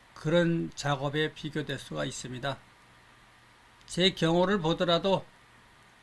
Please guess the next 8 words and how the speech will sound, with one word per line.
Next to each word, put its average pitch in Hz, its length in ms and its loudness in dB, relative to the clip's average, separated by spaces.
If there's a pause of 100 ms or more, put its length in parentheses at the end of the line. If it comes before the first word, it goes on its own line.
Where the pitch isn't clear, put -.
(160)
예수를 175 460 4
하는 196 240 4
진리를 214 480 2
발견하기 165 580 4
위해서 139 440 -2 (880)
저 180 340 6
먼 175 380 4
나라 170 400 4